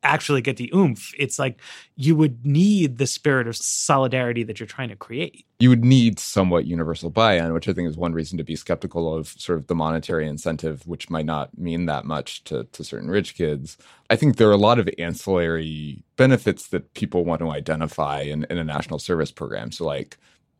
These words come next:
Speaker 2: desegregating the military plus the draft in the forties and fifties, I think, did a, a real service toward building support for, for racial equality.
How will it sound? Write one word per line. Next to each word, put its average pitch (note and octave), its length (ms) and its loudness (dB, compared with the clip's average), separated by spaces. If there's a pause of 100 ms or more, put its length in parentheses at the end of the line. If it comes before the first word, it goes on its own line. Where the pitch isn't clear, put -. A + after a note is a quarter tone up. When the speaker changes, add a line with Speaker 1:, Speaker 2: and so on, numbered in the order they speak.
(140)
Speaker 2:
desegregating F2 640 0
the E2 60 -4
military D#2+ 840 -4 (460)
plus - 300 -2
the F#2 100 -4
draft D2 540 -4
in F2+ 160 -2
the E2 80 -4
forties D#2+ 420 -4
and D#2 100 -6
fifties, F2+ 380 -4
I E2+ 40 -2
think, E2 260 -10
did E2 160 -8
a, E2 240 -6
a E2+ 200 -2 (200)
real D#2+ 480 -4
service F#2 520 2
toward D#2+ 460 -6
building D#2 320 -2
support E2 420 -6
for, D2+ 280 -4
for F2 160 -6
racial D2 300 -2
equality. D#2 600 0